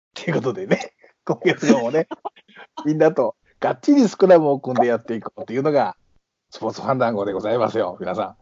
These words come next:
Speaker 1: ん。ね、今の掛け声で僕と一緒にがっちりスクラムが組めた人が、今月号を最後まで聞けるっていう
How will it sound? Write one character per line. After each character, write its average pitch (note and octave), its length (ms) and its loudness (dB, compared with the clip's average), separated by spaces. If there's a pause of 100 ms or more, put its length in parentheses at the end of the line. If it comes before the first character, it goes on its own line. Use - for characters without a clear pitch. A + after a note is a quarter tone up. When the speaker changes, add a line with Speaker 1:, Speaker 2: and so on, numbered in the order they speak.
(120)
Speaker 1:
ん。 - 20 -4
ね、 C3+ 100 0
今 C#3+ 240 4
の C3 120 4
掛 A#2 160 -4
け B2+ 60 -6
声 B2 240 2
で A#2 120 -4
僕 A#2 220 -4
と C3 120 -2
一 A#2+ 40 -4
緒 - 140 -10
に A#2+ 120 -10
が A#2 120 -2
っ - 80 -12
ち - 140 -2
り G#3 100 4
ス - 80 -10
ク - 100 0
ラ D#3+ 80 4
ム D3 80 -2
が C3 120 2
組 E3 160 -2
め - 20 -2
た - 100 2
人 F3+ 180 2
が、 A#3 280 2 (640)
今 A2+ 180 -6
月 A2 200 -6
号 G2 140 -8
を F#2 80 -8
最 G#2+ 220 -6
後 G#2 80 -4
ま G2 120 -4
で E2+ 100 -10
聞 - 160 -18
け - 80 -14
る E3 180 4
っ - 40 -12
て - 120 -14
い - 60 -12
う - 20 -20